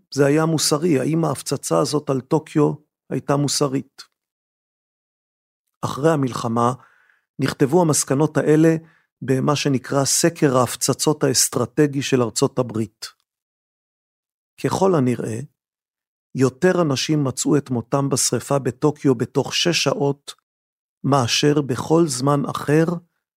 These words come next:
בהיסטוריה האנושית. אולי צריך לחזור על המשפט הזה. ככל הנראה,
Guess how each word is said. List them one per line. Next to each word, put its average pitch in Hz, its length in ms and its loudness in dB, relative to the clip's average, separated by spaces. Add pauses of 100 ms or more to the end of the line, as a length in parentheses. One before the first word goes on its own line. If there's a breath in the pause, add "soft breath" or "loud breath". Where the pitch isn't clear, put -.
(340)
בהיסטוריה 123 800 0
האנושית. 117 720 -2 (1600)
אולי 160 200 0
צריך 135 320 -2
לחזור 127 320 0
על 131 60 2
המשפט - 460 -4
הזה. 123 180 -2 (920)
ככל 156 280 2
הנראה, 143 320 -2